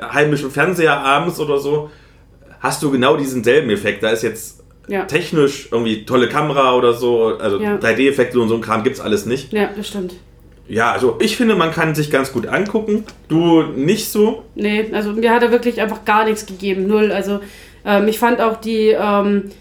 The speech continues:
Speaker 2: es gibt ja dann noch diese Hintergrundgeschichte über diese anarchische Bewegung, die dann sich den Joker zur Symbolfigur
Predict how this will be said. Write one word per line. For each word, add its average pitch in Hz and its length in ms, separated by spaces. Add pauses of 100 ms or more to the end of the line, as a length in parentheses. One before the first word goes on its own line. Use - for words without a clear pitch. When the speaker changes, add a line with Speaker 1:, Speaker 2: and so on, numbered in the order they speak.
(300)
Speaker 2:
es 214 140
gibt 262 160
ja 247 60
dann 233 120
noch 220 140
diese 202 160
Hintergrundgeschichte 269 880
über 220 180
diese 220 200
anarchische 226 400
Bewegung, 294 720
die 247 80
dann 233 260
sich 226 140
den 220 120
Joker 254 320
zur 247 120
Symbolfigur 277 1000